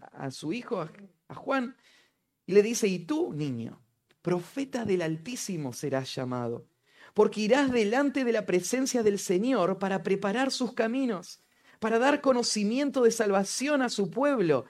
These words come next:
para perdón de sus pecados, por la entrañable misericordia de nuestro Dios con que nos visitó desde lo alto la aurora,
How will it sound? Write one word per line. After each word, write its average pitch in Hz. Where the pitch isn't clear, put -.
para 180
perdón 196
de 240
sus 208
pecados, 175
por 165
la 170
entrañable 170
misericordia 190
de 147
nuestro 180
Dios 160
con 151
que 147
nos 147
visitó 151
desde 214
lo 180
alto 202
la 175
aurora, 143